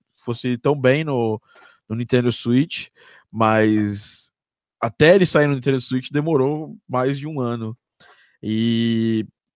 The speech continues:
a gente tava meio mal, assim, o Daniel tava mal, eu tava mal, porque a, a Beat and Toast, eu faço projetos pra outras empresas, a Dani mesmo tá em alguns projetos comigo,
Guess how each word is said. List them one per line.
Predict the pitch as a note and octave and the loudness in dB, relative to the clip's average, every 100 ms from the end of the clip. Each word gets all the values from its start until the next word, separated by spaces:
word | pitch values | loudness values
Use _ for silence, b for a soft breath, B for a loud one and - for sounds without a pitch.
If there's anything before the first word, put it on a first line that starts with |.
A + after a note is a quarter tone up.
| - | -8
a | A#2+ | -6
gente | A#2+ | 2
tava | C#3+ D3 | 2 4
meio | D3+ F#3+ | 4 2
mal, | G3+ D3+ C#3 | 4 4 4
assim, | A#2+ A#2+ | 2 -4
o | A#2 | -6
Daniel | A2+ A#2 A#2+ A#2 C3 | -4 -4 -2 -2 0
tava | B2+ A2+ | -2 -2
mal, | G#2 A2 C#3+ A2+ | 0 0 2 2
eu | A#2 | 0
tava | B2 A#2+ A2+ | 0 0 0
mal, | G#2+ A2 B2+ | -2 0 0
porque | B2+ G#2+ - G#2+ G2+ G2+ b b b b | -2 -10 -4 0 0 -2 b b b b
a, | G2 A2+ B2 | -2 -2 -2
a | |
Beat | A2+ C#3+ | 0 2
and | D#3 C3+ | 2 4
Toast, | D3+ F3 F3 - B2+ - | 6 6 4 0 0 2
eu | A#2+ D3+ | 4 4
faço | - D3 E3 - D3 - | 4 2 2 -2 -6 0
projetos | B2 A2+ A#2 C3 C#3 | 0 2 2 0 -2
pra | - A#2+ | -4 -4
outras | A2+ G#2+ | -2 -8
empresas, | G#2+ A2+ A2 C3+ D3 B2 | -6 -2 2 2 0 -2
a | |
Dani | A2 G#2+ A#2+ | 0 -2 -2
mesmo | A2+ A2+ A2+ | -2 -4 -4
tá | G#2+ G#2+ | -4 -4
em | G#2+ G2+ | -4 -6
alguns | G2 G2 G#2+ | -8 -8 -12
projetos | - G2+ G#2 G2+ | -8 -6 -4 -6
comigo, | - G2 G#2 C3 C3+ B2+ C3 | -10 -12 -6 -2 -2 -2 -4